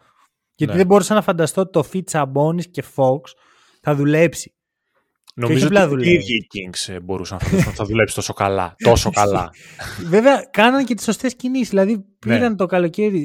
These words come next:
Speaker 1: δύο, τρεις παίχτες που κάνουν αυτό το fit να δουλέψει. Πήραν shoot,
Speaker 2: Ξεκάθαρα.
Speaker 1: spacing, ε, και θεωρώ ότι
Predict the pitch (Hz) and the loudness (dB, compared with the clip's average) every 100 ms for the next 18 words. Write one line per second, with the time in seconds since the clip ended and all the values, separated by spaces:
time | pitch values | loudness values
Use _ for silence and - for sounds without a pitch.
0 | 139 160 214 190 147 208 - 170 139 - | -4 -2 0 0 0 -2 0 0 0 -2
1 | 127 165 - _ _ _ _ - 170 - | -4 -6 -8 _ _ _ _ -4 2 6
2 | 285 262 180 - 135 - 123 120 113 113 | 6 6 2 0 -4 -4 -6 -6 -8 -8
3 | 117 113 - - 185 190 160 - 220 - | -8 -12 -16 -6 0 2 2 2 2 0
4 | - - _ - - 170 180 185 - 240 | -6 -18 _ -20 0 4 4 2 -2 -6
5 | 240 _ _ _ _ _ _ _ - 175 | -8 _ _ _ _ _ _ _ -2 2
6 | 180 175 202 151 196 196 240 240 269 190 | 2 2 0 4 2 4 2 -2 -6 -6